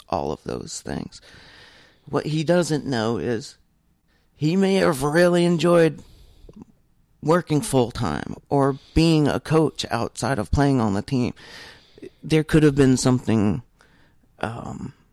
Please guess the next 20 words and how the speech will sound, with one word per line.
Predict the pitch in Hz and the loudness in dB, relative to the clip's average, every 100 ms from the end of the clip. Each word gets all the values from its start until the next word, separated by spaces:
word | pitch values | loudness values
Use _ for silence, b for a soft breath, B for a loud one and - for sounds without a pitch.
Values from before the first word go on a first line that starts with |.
| _ _ _ - | _ _ _ -12
serendipitous | - 147 127 113 101 104 - - 65 - | -2 2 2 2 0 -4 -8 -8 -8 -8
that | - - | -10 -10
he | - - | -12 -12
stumbled | - 69 - - - | -10 -10 -12 -16 -20
upon. | - - - - b b b b b _ | -20 -20 -20 -20 b b b b b _
You | 160 170 | -16 -2
think | 160 160 | 0 2
about | 143 127 | 2 0
the | 110 | -2
fact | - 117 110 - | -4 -4 -4 -6
that, | 110 82 - _ b b b b _ _ _ _ _ _ _ _ _ _ _ _ _ _ _ _ _ _ _ _ _ _ _ _ _ _ - _ _ _ - | -6 -6 -10 _ b b b b _ _ _ _ _ _ _ _ _ _ _ _ _ _ _ _ _ _ _ _ _ _ _ _ _ _ -20 _ _ _ -4
like, | 113 | 0
we | 123 143 | 2 2
were | |
talking | 139 135 123 | 4 4 4
about | 123 | 4
going | 139 127 | 4 4
back | 127 127 | 2 -2
in | 113 | -4
time. | 113 117 - 156 | -6 -6 -6 -10